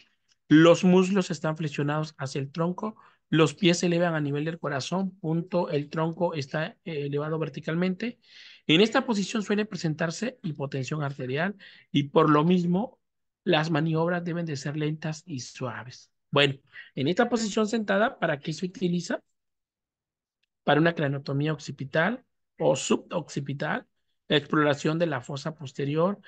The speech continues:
cirugías de columna cervical y una ventriculografía. Es donde vamos a utilizarla, ¿sí? Y pues bueno,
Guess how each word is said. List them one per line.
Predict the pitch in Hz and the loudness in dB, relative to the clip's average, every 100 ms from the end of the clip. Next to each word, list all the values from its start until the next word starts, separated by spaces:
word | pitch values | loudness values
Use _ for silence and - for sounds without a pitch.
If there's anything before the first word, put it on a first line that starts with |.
| - _ | -20 _
cirugías | - 143 139 - 170 | 0 2 4 4 2
de | 175 156 | 2 -4
columna | 143 156 165 170 | -4 -4 -6 -6
cervical | 147 151 - 185 233 - - - _ | -6 -6 -6 -6 -6 -8 -20 -20 _
y | 165 | 4
una | 185 214 190 | 6 6 6
ventriculografía. | 180 196 196 214 196 220 220 - - 185 147 123 - 151 123 - - | 6 6 2 -4 -2 0 0 -2 -8 -8 -6 -6 -6 -6 -6 -10 -14
Es | - 139 | -12 -8
donde | 147 | -6
vamos | 135 139 139 | -6 -6 -8
a | |
utilizarla, | 123 147 123 127 127 - _ _ _ _ | -10 -10 -10 -12 -16 -18 _ _ _ _
¿sí? | _ 160 196 _ _ _ _ _ - | _ -6 -6 _ _ _ _ _ -2
Y | 151 | 2
pues | 180 170 | 4 6
bueno, | 226 285 | 6 4